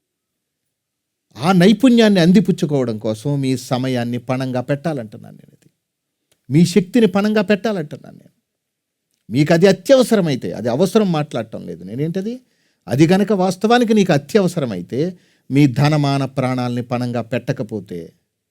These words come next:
దాని విషయం పట్ల మీకు ఎప్పటికీ వివరణ లభించదంటున్నాను నేను. మీరంతా ఆశిస్తున్నారు, మీరంతా గురువుల తలకు అనుభవాన్ని దొంగిలిందాం అనుకుంటున్నారు. మీరంతా దొంగలు. మీరు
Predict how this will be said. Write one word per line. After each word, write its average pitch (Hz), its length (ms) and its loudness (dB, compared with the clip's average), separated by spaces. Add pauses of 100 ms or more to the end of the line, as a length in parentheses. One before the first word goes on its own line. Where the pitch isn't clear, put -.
(160)
దాని 131 320 0
విషయం 127 340 -4
పట్ల 117 280 -8
మీకు 123 280 -4 (600)
ఎప్పటికీ 170 600 2
వివరణ 127 300 2
లభించదంటున్నాను - 800 -12
నేను. - 180 -20 (540)
మీరంతా 123 360 -4
ఆశిస్తున్నారు, 170 720 -6 (1300)
మీరంతా 147 380 2 (120)
గురువుల 180 360 6
తలకు 180 300 2
అనుభవాన్ని 196 520 6
దొంగిలిందాం 233 580 6
అనుకుంటున్నారు. 135 540 -2
మీరంతా 135 460 -2
దొంగలు. 104 360 -6
మీరు - 220 -18